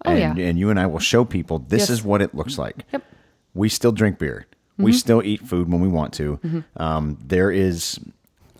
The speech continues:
Speaker 2: accommodations to our lifestyle that will interrupt our normal patterns to enjoy something for a moment.
Speaker 1: Right.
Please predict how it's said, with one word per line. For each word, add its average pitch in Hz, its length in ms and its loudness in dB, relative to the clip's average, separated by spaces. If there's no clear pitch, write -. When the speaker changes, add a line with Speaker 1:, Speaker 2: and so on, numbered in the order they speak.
Speaker 2:
accommodations 98 760 0
to 98 120 -2
our 82 100 2
lifestyle 82 560 -2
that 95 180 -2
will 87 320 0
interrupt 107 440 0
our 87 180 2
normal 87 520 2
patterns 80 600 -4
to 92 140 -4
enjoy 87 320 0
something 78 500 -4
for - 160 -6
a 90 60 -2
moment. 87 500 0
Speaker 1:
Right. 165 220 -6